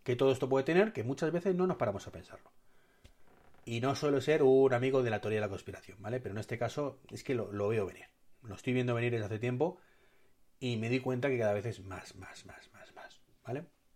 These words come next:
Así que nada, si queréis un iPhone doce Pro, pues ya sabéis, más os vale tener un cargador. Si no, compraros el de otra marca, si no, pero que eso mucha gente no quiere. Y si os gusta el vídeo,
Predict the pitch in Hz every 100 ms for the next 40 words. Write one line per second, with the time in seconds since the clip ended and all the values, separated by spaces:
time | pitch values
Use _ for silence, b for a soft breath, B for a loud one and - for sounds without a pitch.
0 | b b b b b b b b b -
1 | 165 208 202 190 185 131 - 135 127 127
2 | 123 123 131 131 127 120 120 113 127 131
3 | 151 202 220 127 107 120 - 123 190 226
4 | - - - 110 107 104 107 104 104 104
5 | 107 131 202 220 - b b b b _
6 | _ - 107 110 98 92 107 95 - 92
7 | 95 101 107 - - - _ - 107 107
8 | 107 156 170 156 120 180 220 101 101 -
9 | 98 - 101 104 107 - - 95 117 165
10 | 214 247 - b b b b b b b
11 | b b - 214 220 175 165 160 131 156
12 | 160 165 165